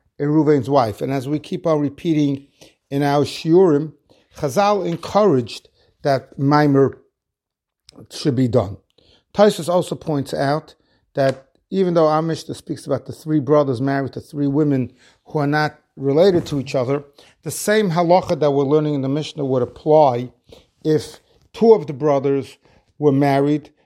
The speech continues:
to not, to women who are not related to each other, and the third wom-, and the third brother is not married at all. So the, here we have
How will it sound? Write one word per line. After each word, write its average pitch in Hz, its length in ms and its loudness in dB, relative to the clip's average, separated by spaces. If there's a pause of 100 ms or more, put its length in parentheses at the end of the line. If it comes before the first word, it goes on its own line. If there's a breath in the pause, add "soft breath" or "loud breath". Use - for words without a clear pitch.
(120)
to - 120 -6
not, 143 440 0
to - 60 -6
women 147 360 0
who 135 140 -4
are 131 80 0
not 131 280 -2
related 139 400 0
to - 120 -8
each - 160 -8
other, 135 300 0 (400 soft breath)
and 143 140 -4
the 135 80 2
third 202 600 4
wom-, 151 360 0
and 143 120 -6
the 139 40 -6
third 196 320 -4
brother 151 240 2
is 131 80 -2
not 151 200 0
married 143 420 0
at 143 120 0
all. 117 400 -2 (840 soft breath)
So 147 540 0 (140)
the, 127 220 -8
here 180 220 2
we 165 140 0
have 160 460 -2